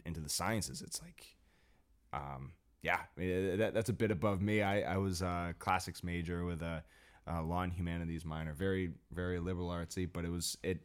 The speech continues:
at that moment, it, it helped me train weaknesses that I was dealing with. And, uh,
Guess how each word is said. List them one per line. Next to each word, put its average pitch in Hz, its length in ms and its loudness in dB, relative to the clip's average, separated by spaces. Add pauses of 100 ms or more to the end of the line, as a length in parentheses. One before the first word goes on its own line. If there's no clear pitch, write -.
(140)
at 87 160 0
that 107 160 6
moment, 101 320 2
it, 98 220 2 (160)
it 90 220 -2 (760)
helped 101 320 0
me 98 220 2
train 98 420 0
weaknesses 90 600 -2
that 85 140 -2
I 85 60 0
was 85 160 -2
dealing 82 320 -2
with. 87 320 -4
And, 82 280 -2
uh, 82 300 -2